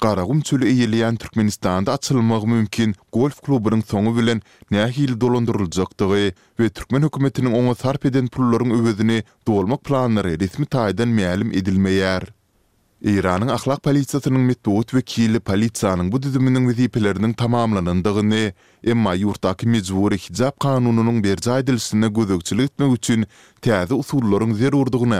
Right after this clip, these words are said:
aýtdy. Medeniýet wekili Alihan Muhammadiyniň bäşinji dekabrdaky belliklerinde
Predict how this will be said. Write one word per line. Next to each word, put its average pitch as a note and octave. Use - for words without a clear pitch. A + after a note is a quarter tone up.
aýtdy. G2
Medeniýet A2
wekili C3
Alihan G#2
Muhammadiyniň F#2+
bäşinji F#2+
dekabrdaky B2
belliklerinde A2